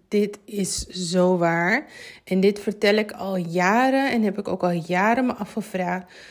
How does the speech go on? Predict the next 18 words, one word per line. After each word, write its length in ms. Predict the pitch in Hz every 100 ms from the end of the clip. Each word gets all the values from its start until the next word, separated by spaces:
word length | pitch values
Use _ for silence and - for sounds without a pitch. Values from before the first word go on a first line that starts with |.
| -
hoe 280 | _ 220 285
het 200 | 330 330
kan. 480 | - 240 254 320 359
En 220 | 226 233
vooral, 360 | - 247 240 247
hè, 260 | 262 311
mijn 160 | 320 247
achtergrond 480 | 262 233 262 240 226
als 120 | 233
schuldverlener. 840 | - 240 247 - 226 220 220 254 311 - - _
Hoe 220 | 240 320
het 160 | 359 -
kan 360 | 302 320 339
dat 280 | 262 262 254
sommige 440 | - 302 359 370
mensen 460 | 311 285 294 302 254
met, 480 | 240 226 226 - - _ _ _ _ _ _ _ _ -
eh, 180 | 208